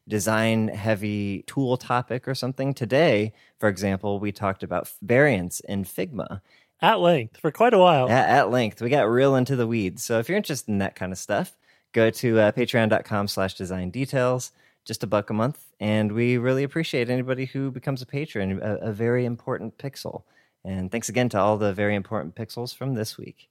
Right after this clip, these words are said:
Speaker 2: All right. We had one tweet this week that was cool on the note of Patreon. Uh, this one comes from Catherine on Twitter. Catherine tweeted at us, "I'm a proud patron of Design Details on Patreon, and you should be too. Hashtag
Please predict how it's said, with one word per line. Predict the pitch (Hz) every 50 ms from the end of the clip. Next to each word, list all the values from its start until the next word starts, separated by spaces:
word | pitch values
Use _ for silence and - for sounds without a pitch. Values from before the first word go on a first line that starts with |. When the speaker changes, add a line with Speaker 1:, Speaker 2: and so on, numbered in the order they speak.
| _ _ -
Speaker 2:
All | 131
right. | 127 120 120 127
We | 131 135
had | 151 151
one | 147 160 190 214 202
tweet | - 185 175 160
this | 156 147 - 156
week | 156 147 -
that | 147 139
was | 143 -
cool | - - 139 131 135 147 170 -
on | 160 143 139 139
the | 135
note | 139 139 139 135 -
of | 151 139 131 123 -
Patreon. | - - 139 156 - - 127 113 110 110 113 131 147 170 170
Uh, | 143 131 127 127 127 127 123 123 - - _ _ _
this | 156 - -
one | 160 151 -
comes | - 156 147 147 139 -
from | - - 143 131 123 135 - _ _ -
Catherine | - - - - 160 208 - - 135 123 123 139 180 190 - -
on | 139 131 127
Twitter. | - - 156 175 175 151 165
Catherine | - - 151 156 151 - 160 151 147 139
tweeted | - - - 151 151 147 143 143
at | 139 139 139
us, | 147 143 - -
"I'm | - 156 147
a | 139 -
proud | - - - 143 143 165 196 - _
patron | - - 135 123 - - 156 165
of | 151 139 127
Design | - 135 123 120 113 117 123
Details | 131 160 202 - 175 143 127 120 -
on | - 143 139 143
Patreon, | 190 214 - 165 131 117 113 113 - _ _ _ _ _ _ _ _ _ -
and | 151 131 123 120
you | 123 127 139 156 147
should | - - 139 131 131 131 127
be | 120 113 120 127
too. | - - - - 120 113 110 120 - _ _ _ -
Hashtag | - 143 151 165 - - - - 156 156 151 151 156 143 135